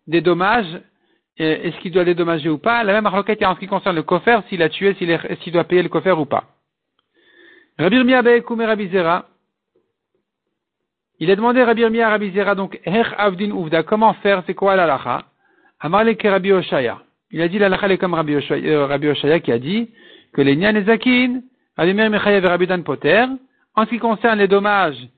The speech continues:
Machloket Rabbi Meir et Rabbi Uda, s'il est chayav quand il n'a pas eu l'intention de, d'encorner celui-ci, allez, kofer divira kol chayav, mais pour le kofer, tout le monde est d'accord qu'il est chayav. Mishnah suivante à la Chachet, Shor Shu Yotzel Isakel, un taureau qui est chayav mita,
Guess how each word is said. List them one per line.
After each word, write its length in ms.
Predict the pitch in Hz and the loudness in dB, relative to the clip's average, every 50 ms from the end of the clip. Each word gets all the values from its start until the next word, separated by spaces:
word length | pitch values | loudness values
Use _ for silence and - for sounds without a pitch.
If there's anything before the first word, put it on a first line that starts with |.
| _ _ _ _ _ | _ _ _ _ _
Machloket 460 | 147 156 185 180 196 208 190 220 208 | -6 -4 -4 -2 -2 -2 0 0 0
Rabbi 160 | 185 190 185 | 0 0 0
Meir 260 | 196 202 190 185 185 190 | 0 -2 -2 0 0 -2
et 220 | - - 185 180 | -2 0 0 0
Rabbi 200 | 170 180 170 190 | 0 0 -2 -2
Uda, 180 | 190 185 185 165 | 0 0 0 0
s'il 180 | - 196 175 170 | -2 -4 -4 -4
est 80 | 165 | -2
chayav 320 | - 170 170 180 175 170 156 | -2 0 0 0 0 0 -2
quand 140 | - 175 | -4 -4
il 80 | 165 165 | -2 -2
n'a 80 | 156 147 | -2 -2
pas 120 | - 180 | 0 0
eu 40 | 175 | -2
l'intention 420 | 170 151 170 165 156 - 175 165 | -2 -2 -2 -4 -4 -4 -6 -6
de, 240 | 156 143 151 151 147 | -2 0 0 0 0
d'encorner 440 | 139 147 151 151 165 156 160 160 143 | 0 -2 -2 0 -2 -2 0 -2 -4
celui-ci, 600 | - 156 131 117 113 117 - - 190 214 233 220 _ _ _ _ _ _ | -4 -6 -6 -6 -8 -10 -8 -6 -4 -4 -4 -6 _ _ _ _ _ _
allez, 240 | - 143 147 151 147 | -2 0 0 2 2
kofer 260 | 220 208 208 214 196 | 0 0 2 0 0
divira 280 | 185 160 170 170 160 | 0 0 0 0 0
kol 180 | - 175 156 139 | 0 -2 -4 -2
chayav, 280 | - 139 135 165 190 185 | 0 0 2 2 2 0
mais 60 | 190 165 | -4 -4
pour 140 | - 185 | -2 -2
le 80 | 180 170 | -2 0
kofer, 300 | - 175 165 - 202 185 | -2 -2 -2 -2 -2 -2
tout 80 | 196 185 | -2 -2
le 60 | 185 | -2
monde 100 | 175 170 | -2 0
est 60 | 156 | 0
d'accord 320 | 143 135 139 190 190 180 | 0 0 2 0 0 0
qu'il 120 | - 180 156 | 0 -2 -2
est 100 | 147 - | -2 -2
chayav. 260 | 151 123 113 - - - _ _ _ _ _ _ _ _ _ _ _ _ _ _ _ _ _ | -2 -2 -4 -4 -8 -14 _ _ _ _ _ _ _ _ _ _ _ _ _ _ _ _ _
Mishnah 280 | - 160 233 247 254 240 | -6 -4 0 0 0 0
suivante 300 | 247 240 220 240 240 226 | 0 0 2 2 2 2
à 40 | 220 | 2
la 140 | 208 190 - | 0 -2 -2
Chachet, 440 | 202 180 - - 160 147 165 - _ _ _ _ _ _ _ _ _ _ _ _ - - - | -4 -6 -4 -2 -2 -2 -2 -2 _ _ _ _ _ _ _ _ _ _ _ _ -12 -4 0
Shor 260 | 226 240 254 247 226 | 2 2 2 2 0
Shu 140 | - 240 226 | -4 -4 -2
Yotzel 340 | 208 202 190 - - 240 220 | -2 -2 -2 0 -2 -2 -2
Isakel, 560 | 214 185 - 214 185 - - 151 120 113 - - _ _ _ _ _ _ _ _ - | -4 -2 -2 -2 -2 0 -2 -4 -4 -4 -8 -14 _ _ _ _ _ _ _ _ -8
un 100 | 175 175 | -8 -2
taureau 260 | 160 220 214 220 226 | 0 2 2 2 0
qui 140 | 220 - 202 | 0 -2 -4
est 40 | 185 | -2
chayav 320 | - 196 190 185 175 165 | 0 0 2 2 0 -2
mita, 480 | 165 160 160 - 220 220 233 240 226 | -4 -8 -2 0 0 0 0 -2 -4